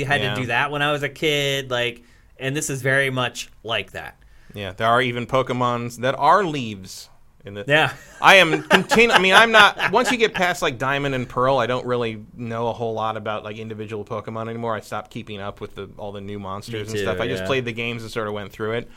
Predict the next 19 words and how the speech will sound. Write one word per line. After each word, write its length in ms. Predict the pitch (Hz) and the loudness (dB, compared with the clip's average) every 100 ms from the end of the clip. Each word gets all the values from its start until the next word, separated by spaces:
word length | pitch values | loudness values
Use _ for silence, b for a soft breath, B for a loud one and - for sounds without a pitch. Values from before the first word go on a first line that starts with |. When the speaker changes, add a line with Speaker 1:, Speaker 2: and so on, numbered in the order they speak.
| B B B - | B B B 0
Speaker 2:
So 100 | 170 | 2
I 60 | |
know 140 | 175 170 | 4 2
some, 400 | - 147 147 143 | 2 2 4 2
but 120 | 113 | 0
not 220 | 117 117 | 2 2
all, 300 | 110 110 113 | 2 2 2
not 200 | 113 110 | 0 -4
even 100 | 110 95 | -6 -8
close 300 | 107 107 - | -8 -8 -4
to, 240 | 110 107 - - | -4 -6 -10 -18
like, 220 | 107 107 - | -16 -16 -14
half 400 | 107 107 117 - | -10 -8 -10 -2
probably 400 | 131 131 135 135 | 0 0 -2 -2
beyond 560 | 131 131 135 139 127 | -2 0 -2 -4 -6
those 160 | 131 131 | -6 -4
first 260 | 139 139 | -6 -8
three 140 | 147 143 | -8 -6
games. 260 | 143 151 | -6 -8